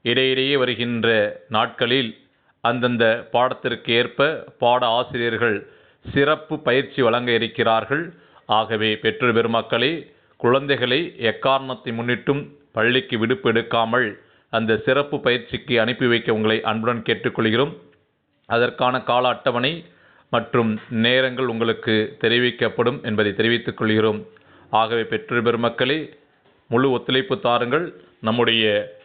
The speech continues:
குழந்தைகளினுடைய கல்வி வளர்ச்சியை நாம் காணுவோம்.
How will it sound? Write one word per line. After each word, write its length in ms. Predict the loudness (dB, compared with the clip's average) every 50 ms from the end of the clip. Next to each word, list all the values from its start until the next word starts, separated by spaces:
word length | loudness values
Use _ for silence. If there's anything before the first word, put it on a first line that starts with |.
| -4 0
குழந்தைகளினுடைய 880 | 2 2 2 2 -2 -2 0 0 -2 -2 0 2 2 4 4 2 0 0
கல்வி 340 | -2 -2 -2 0 0 0 0
வளர்ச்சியை 720 | 2 2 0 -2 -2 -6 -4 0 0 2 2 0 -2 -4 -4
நாம் 280 | -2 0 0 0 -2 -2 0
காணுவோம். 580 | 0 0 2 2 0 2 2 2 2 0 -4